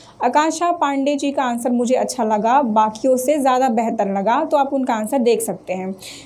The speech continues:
देखिए, अ, ये जो यूनिवर्सिटी है इसके नाम पे ही समझ में आ रहा है कि यूनिवर्सिटी, अ, किससे रिलेटेड है, आर्ट एंड म्यूजिक से रिलेटेड है ये यूनिवर्सिटी। ठीक है,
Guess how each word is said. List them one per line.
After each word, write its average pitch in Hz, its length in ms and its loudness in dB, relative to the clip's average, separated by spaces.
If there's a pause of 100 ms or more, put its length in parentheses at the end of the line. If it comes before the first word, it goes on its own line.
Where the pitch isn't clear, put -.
(100)
देखिए, 359 420 2
अ, 262 340 2
ये 320 240 -2
जो 349 100 0
यूनिवर्सिटी 320 800 0
है 349 140 0
इसके 349 180 -4
नाम 285 300 0
पे 339 100 0
ही 349 100 0
समझ 311 280 0
में 294 120 0
आ 285 100 0
रहा 277 120 2
है 285 60 2
कि 311 140 0
यूनिवर्सिटी, 285 640 0
अ, - 60 4 (520)
किससे 370 320 2
रिलेटेड 233 460 2
है, 165 220 -2 (240)
आर्ट 320 220 4
एंड 370 140 2
म्यूजिक 311 300 0
से 349 140 -2
रिलेटेड 233 340 2
है 220 60 -2
ये 214 60 0
यूनिवर्सिटी। 202 580 -4
ठीक 240 220 -4
है, 330 160 4